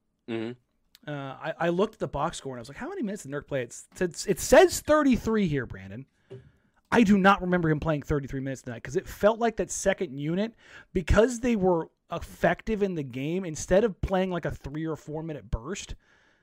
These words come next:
Speaker 2: they, they played, like, a seven minute burst in each half, eight minute burst in each half. So Nurk's, even though he got thirty-three minutes, they were broken up a little bit more.
Speaker 1: Oh, man.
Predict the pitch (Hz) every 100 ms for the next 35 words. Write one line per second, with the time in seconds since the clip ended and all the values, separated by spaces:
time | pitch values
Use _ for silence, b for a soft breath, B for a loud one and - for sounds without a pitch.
0 | b - 147 180 180 - _ _ _ _
1 | 170 175 - 202 190 185 - - 160 -
2 | 214 226 185 139 123 135 110 - 156 143
3 | 131 123 117 - 170 - 175 151 - 147
4 | 131 139 127 120 120 - b b b -
5 | 180 156 180 220 - - _ 202 214 202
6 | 190 143 139 - _ 196 196 190 185 170
7 | 127 156 262 - - - _ _ _ _
8 | _ _ _ _ _ _ _ _ _ -
9 | 165 202 196 151 156 185 190 180 170 160
10 | 143 127 113 101 98 - - - _ _
11 | _ _ _ _ _ _ _ _ _ _
12 | 104 98 87 87 87 82